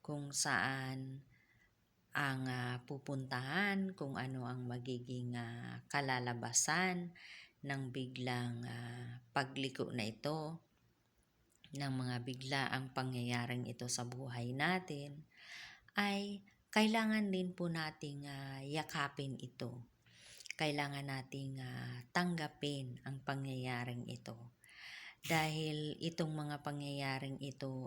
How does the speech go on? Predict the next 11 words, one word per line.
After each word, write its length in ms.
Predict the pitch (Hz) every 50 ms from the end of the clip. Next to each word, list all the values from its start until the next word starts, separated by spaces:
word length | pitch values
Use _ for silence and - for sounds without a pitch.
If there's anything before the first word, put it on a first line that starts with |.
| - -
ay, 560 | 135 131 127 127 127 127 127 131 131 131 131 - - _ _ _ _ - _ _ _ _ _ _ _ _ _ _ _ _ _ _ -
ito 320 | - 208 - 254 233 247
pala 480 | 208 185 170 156 151 139 139 135 135 135 131 127 - _ -
yung 160 | 156 156 160 160
magbibigay 800 | 151 151 151 147 151 151 151 139 143 147 135 135 143 139 139 135
sa 320 | - - 127 123 127 127 127
atin 320 | 123 - 131 127 131 127
ng, 200 | 127 123 123 123 123 123 120
ah, 480 | 123 123 123 - - - 127 127 127 127 131
new 160 | 139 151 156
beginning. 880 | 151 156 175 147 139 - 180 196 240 262 254 220 170 139 123 117 120